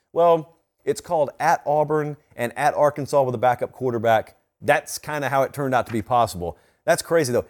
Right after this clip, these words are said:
Harold Perkins changed this game. He changed the Bama game. Stars matter.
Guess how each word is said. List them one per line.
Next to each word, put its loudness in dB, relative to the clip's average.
Harold 2
Perkins -2
changed -8
this -6
game. -6
He -8
changed -2
the -2
Bama 0
game. -4
Stars 2
matter. -6